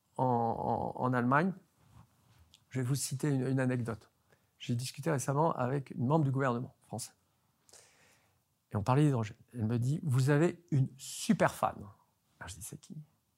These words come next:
Angela Merkel. Elle n'arrête pas de bassiner le président de la République,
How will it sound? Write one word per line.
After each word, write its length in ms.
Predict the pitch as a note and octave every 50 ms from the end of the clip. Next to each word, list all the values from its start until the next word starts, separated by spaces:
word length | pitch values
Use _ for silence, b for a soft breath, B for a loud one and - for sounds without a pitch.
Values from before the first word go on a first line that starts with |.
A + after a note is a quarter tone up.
| _ _ _ _ _ _ _ _ _ _ _ _ _ -
Angela 340 | D#3 D#3 C#3 C3 C3 B2+ A#2+
Merkel. 320 | B2 - - - - - - _ _ _ _ _ _ _ _ _
Elle 240 | - F3 E3 E3 F3
n'arrête 280 | F#3 G3+ F#3+ E3+ E3 D#3+ - - -
pas 200 | - F3+ D#3+ D3
de 120 | C3+ B2+
bassiner 800 | B2 A#2+ B2 E3 G3+ G3 - - - F#3+ E3+ D#3+ D3+ D3 E3 - _ - -
le 80 | C3+
président 540 | - - - - - F#3 D#3 D#3 D3 D#3 D#3
de 40 | D3
la 80 | C3+ -
République, 560 | - C3 - D3+ C#3 C3 B2 - - -